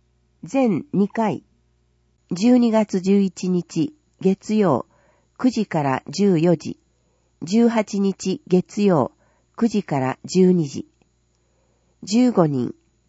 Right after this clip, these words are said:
二百円。十二月八日、金曜まで。中央公民館。電話、零八四八六四二一三七。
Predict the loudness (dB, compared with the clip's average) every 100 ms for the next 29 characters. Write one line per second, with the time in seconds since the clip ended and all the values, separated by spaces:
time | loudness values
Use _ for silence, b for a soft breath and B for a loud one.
0 | _ _ _ 0 2 0 0 0 0 -6
1 | _ -20 _ _ _ _ _ _ -8 0
2 | 2 2 2 -2 0 0 2 0 -2 -4
3 | -4 _ -4 0 2 4 4 2 -2 -6
4 | -12 _ _ _ _ _ _ _ _ _
5 | _ -2 2 4 4 2 0 0 0 -4
6 | -6 -8 -8 -12 _ _ _ _ _ _
7 | -4 -2 -2 -2 -4 -8 _ _ _ _
8 | _ -2 2 2 2 -6 -4 -2 0 -2
9 | -6 -8 -10 -10 _ _ _ -2 -2 0
10 | 0 2 0 -2 _ _ _ _ -4 0
11 | 2 0 -2 -8 -4 -2 -2 -2 -4 -8